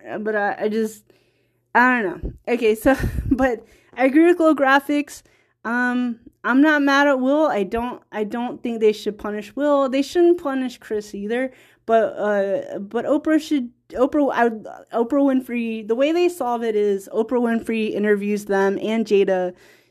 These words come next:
and then they apologize to each other. But Chris should apologize first.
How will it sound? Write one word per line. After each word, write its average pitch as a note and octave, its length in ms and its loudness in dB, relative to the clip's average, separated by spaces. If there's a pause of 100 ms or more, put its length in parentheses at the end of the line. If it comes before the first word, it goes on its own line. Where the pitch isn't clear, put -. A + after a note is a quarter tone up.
(180)
and G3+ 240 -2
then G3 120 -4
they F#3+ 120 0
apologize F3+ 580 0
to - 120 -6
each F3+ 120 -6
other. E3+ 220 2
But E3+ 180 -6
Chris E4 280 2
should F#4 180 0
apologize A#3 540 0
first. - 380 -16